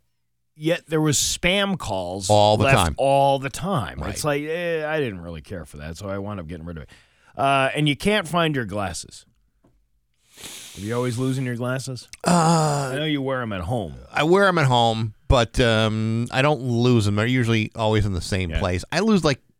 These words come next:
Speaker 2: keys or my wallet.
Speaker 1: They're right on top of your head, by the way.
Speaker 2: Right.
Speaker 1: I do that too. The keys and the wallet.
Speaker 2: Yeah.
Speaker 1: And then, uh, w-, once I, once I discovered the AirTag thing, I once lost my wallet for, like, four days, but I knew it was at my house somewhere.
Speaker 2: Right.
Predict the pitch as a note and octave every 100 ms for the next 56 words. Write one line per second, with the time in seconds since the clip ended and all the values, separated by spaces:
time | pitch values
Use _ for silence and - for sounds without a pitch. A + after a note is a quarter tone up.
0 | _ - - B2 A2+ A2+ G#2 G#2 F#2 F2+
1 | F#2 F#2 E2 C2+ - - C#3 C3 C#3+ C3+
2 | A#2+ G#2+ G2+ D2+ B1+ B1 B1 A#1 A1+ G#1+
3 | A1 - _ _ _ _ _ - E2+ E2+
4 | C#2+ - - _ _ - G3+ B3+ D3+ G#2
5 | G2+ - - E3 F#2+ - - - D#3 D3+
6 | C#3 G2+ F2+ F#2+ B2+ E3 - G#2 A2+ -
7 | _ _ _ D#3+ G3 A3 G3 D#3+ C3 A#2
8 | G#2 B2+ E3+ G3+ A#3+ B3 F3 B2 F3 F#3
9 | E3 C3+ B2+ - D3+ C#3 B2+ F#2 G2 F2
10 | D2+ - C3 B2+ A#2+ - D#2 C#2+ C#2 -
11 | E2 G1+ - _ _ _ _ _ _ _
12 | _ _ _ - A#3+ D#4+ A3 D#3+ F3 E3+
13 | D3 A#2+ F#2 A2 A2+ G2+ - F2+ F2 -
14 | A#2 G#2+ F#2 F#2 F2 D2 G2+ A#2 C#3+ E3
15 | B2 A#2+ A#2+ A2+ G#2+ F#2 A2 G#2+ - D3+
16 | C#3+ D3 D#3+ D#3+ A#2 G#2+